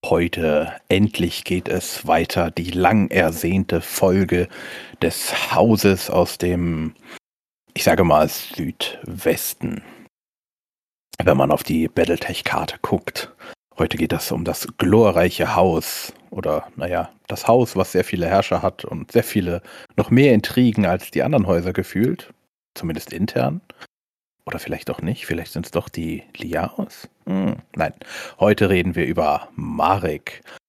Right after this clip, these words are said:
Und heute ist natürlich unsere wandelnde, ich habe alle Marek-Bücher auf einmal gelesen und kenne sie auswendig dabei,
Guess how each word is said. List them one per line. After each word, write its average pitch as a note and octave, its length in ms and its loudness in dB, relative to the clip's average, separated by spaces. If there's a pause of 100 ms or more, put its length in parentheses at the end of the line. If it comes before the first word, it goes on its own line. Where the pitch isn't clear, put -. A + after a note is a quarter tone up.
(180)
Und D3 380 4
heute G#2+ 240 4
ist G2+ 160 2
natürlich F#2+ 500 -2
unsere F#2 600 -2
wandelnde, G#2 720 2
ich - 180 -6
habe E2+ 220 2
alle G2 160 2
Marek-Bücher F#2 600 0
auf F2 120 0
einmal G#2+ 260 4
gelesen A2 380 4
und G2 120 2
kenne G#2+ 220 2
sie G2+ 140 4
auswendig B2 480 2
dabei, C#3 400 4